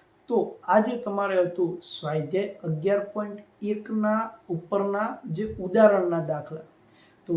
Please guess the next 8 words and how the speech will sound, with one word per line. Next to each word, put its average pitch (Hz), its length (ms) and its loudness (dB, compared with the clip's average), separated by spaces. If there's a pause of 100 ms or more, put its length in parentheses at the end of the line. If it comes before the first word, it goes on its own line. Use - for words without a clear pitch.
ઉદાહરણના 196 560 2
દાખલા 180 360 0
પૂરા 185 340 2
થાય 180 240 2
છે 196 100 -8 (480)
અને 180 180 2 (300)
હવે 180 240 4
આપણે 175 240 0